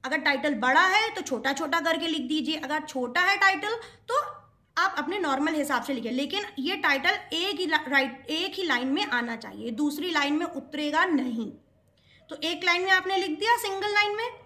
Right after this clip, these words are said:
फिर वही करना है, ऑथर का नेम लिखना है फर्स्ट इंडेंशन से, सरनेम पहले, कॉमा, then फर्स्ट नेम, ये लिख दिया आपने। उसके बाद अब टाइटल की एंट्री तो हो चुकी है,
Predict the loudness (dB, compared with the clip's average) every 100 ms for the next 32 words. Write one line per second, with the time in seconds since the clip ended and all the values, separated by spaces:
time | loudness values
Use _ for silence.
0 | -20 _ _ -6 -2 0 0 2 2 4
1 | 4 4 2 -12 _ -4 -2 0 4 4
2 | 4 -2 -4 0 4 4 4 0 0 -2
3 | -2 -2 -4 -4 -2 -4 -4 -12 _ _
4 | -2 0 0 -2 2 4 4 4 0 -4
5 | -2 2 4 6 6 6 2 -10 -20 _
6 | _ -4 -2 0 0 0 -2 -2 -2 -4
7 | -8 -20 _ _ _ _ _ _ _ _
8 | -10 -6 -4 -4 -2 2 2 0 -6 -8
9 | -18 -12 -10 -6 0 2 2 -4 -8 -6
10 | 2 2 2 -2 0 -2 0 -2 0 0
11 | 0 0 -2 -4 -6 -12